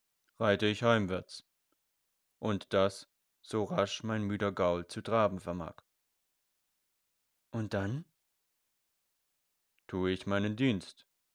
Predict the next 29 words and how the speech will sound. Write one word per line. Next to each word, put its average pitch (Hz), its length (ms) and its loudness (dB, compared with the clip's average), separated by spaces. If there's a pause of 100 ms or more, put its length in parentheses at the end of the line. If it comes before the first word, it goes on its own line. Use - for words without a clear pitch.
(240)
wie 92 160 -4
gewöhnlich." 101 680 0 (2000)
"Aber 101 680 0
wenn 104 220 -4
Dacke 98 260 2
nach 110 260 -2
Wie 92 140 -4
kommt?" 135 400 -8 (1300)
"So 101 240 -6
halte 98 280 4
ich 104 120 -4
die 120 140 -6
Kirche 101 420 0
für 127 140 -2
ihn 101 340 -2
gleichfalls 104 640 0
offen 120 460 0
wie 95 180 -4
für 107 160 2
andere." 98 420 0 (2000)
"Aber 120 240 0
wenn 131 120 2
er 123 100 4
dich 117 220 -4
zwingt, 131 540 -2
auf 107 160 -6
Lateinisch 110 540 0
zu 156 120 -8
taufen 147 440 -6